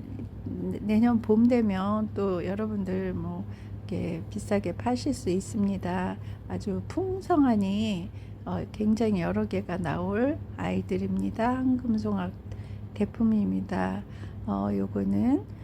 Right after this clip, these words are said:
어, 황금 송악 오천 원씩입니다.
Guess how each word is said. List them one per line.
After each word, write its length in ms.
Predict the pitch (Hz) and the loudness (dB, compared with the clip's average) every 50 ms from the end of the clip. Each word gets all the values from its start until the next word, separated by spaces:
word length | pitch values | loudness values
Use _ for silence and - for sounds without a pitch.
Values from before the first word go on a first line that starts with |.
| - - - - | -12 -12 -10 -8
어, 420 | - 190 185 185 190 185 190 190 202 | -6 -4 -4 -2 -2 -2 -2 -2 0
황금 380 | 196 240 269 269 269 269 254 240 | 2 2 4 4 4 4 2 2
송악 500 | 233 247 214 202 196 202 220 247 269 - - - - - - - | 2 2 2 2 4 4 4 2 2 0 -4 -10 -12 -12 -10 -4
오천 400 | - 196 214 208 - - 254 233 | 0 0 0 0 2 4 6 6
원씩입니다. 1160 | 226 214 208 196 196 - - - 180 185 - 202 196 196 190 196 - - 208 226 247 277 339 | 6 4 2 0 -2 -2 -4 -4 -4 -4 -2 0 0 0 0 0 0 0 2 2 2 2 0